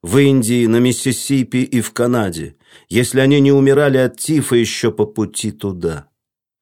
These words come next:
Миллиону людей война стоила жизни, королю Франции,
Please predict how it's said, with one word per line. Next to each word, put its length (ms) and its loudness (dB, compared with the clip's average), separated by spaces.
Миллиону 580 4
людей 480 2
война 480 0
стоила 500 0
жизни, 640 -6
королю 320 -2
Франции, 800 -4